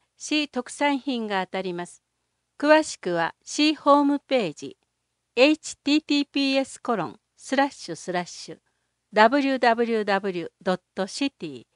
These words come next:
シーアイティーワイドットシマバラ、エスエイチアイエムエービーエーアールエードットエルジードットジェーピースラッシュをご覧ください。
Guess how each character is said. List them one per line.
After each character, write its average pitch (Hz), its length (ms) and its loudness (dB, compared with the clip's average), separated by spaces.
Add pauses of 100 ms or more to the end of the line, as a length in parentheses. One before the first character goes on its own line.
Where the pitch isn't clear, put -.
(320)
シ 294 360 0
ー 285 80 4
ア 247 60 2
イ 170 100 -4
テ - 180 -10
ィ 175 140 -4
ー 165 40 -4
ワ 160 140 -4
イ 151 100 -10
ド 185 120 0
ッ 185 60 -6 (120)
ト 269 120 0
シ - 200 -8
マ 240 140 -2
バ 156 140 -8
ラ、 - 140 -18 (600)
エ 214 100 4
ス - 180 -4
エ 269 160 2
イ 247 40 -6
チ - 220 -4
ア 202 100 2
イ 202 120 -4
エ 220 140 0
ム 277 120 2
エ 277 180 2
ー 180 60 -2
ビ 175 260 -2
ー 165 40 -4
エ 160 240 -8
ー 180 140 0
ア - 20 0
ー 185 40 -4
ル 180 120 -6
エ 160 160 -6
ー - 60 -16 (340)
ド 208 120 4
ッ 208 60 0 (120)
ト 277 140 4
エ 262 100 2
ル 233 140 -6
ジ 202 300 -6
ー 185 40 -20
ド 208 100 2
ッ 202 60 -2 (100)
ト 277 140 2
ジ 262 100 2
ェ 262 100 4
ー 247 140 -6
ピ 233 160 -6
ー 220 40 -8
ス - 180 -10
ラ 214 120 0
ッ 202 40 -16
シ - 260 -16
ュ - 60 -18 (160)
を 185 140 2
ご 196 120 4
覧 208 220 2
く 190 120 -14
だ 180 160 -8
さ 165 220 -10
い。 - 100 -18